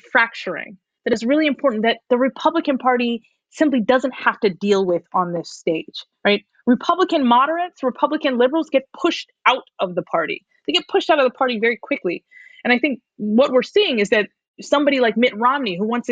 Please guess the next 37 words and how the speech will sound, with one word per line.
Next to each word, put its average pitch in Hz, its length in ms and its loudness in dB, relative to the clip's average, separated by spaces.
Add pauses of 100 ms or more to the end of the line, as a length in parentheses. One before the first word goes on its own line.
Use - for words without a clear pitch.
(180)
who 214 260 -2
a 202 60 0
couple - 260 0
of 233 100 2
years 247 240 0
ago 170 360 0
was 185 100 -4
the 202 100 -2
pinnacle 269 360 -2
of 202 100 -4
conservatism 190 760 -4
for 190 80 -2
the 170 80 -4
Republican 175 500 -2
Party, - 380 -2 (600)
we're 254 120 2
being 285 200 0
told 294 240 0
that 214 120 -2
there's 214 180 0
no 208 140 0
home 330 340 -2
for 214 140 -2
him 170 200 -4
in 170 60 -2
the 165 80 -2
Republican 165 460 -4
Party 165 260 -2
anymore, 160 300 -6
which 196 160 0
makes 269 200 2
it 240 80 -4
very 320 260 0
clear 311 260 -2
that 233 140 -2
there 220 140 0
are 175 180 -6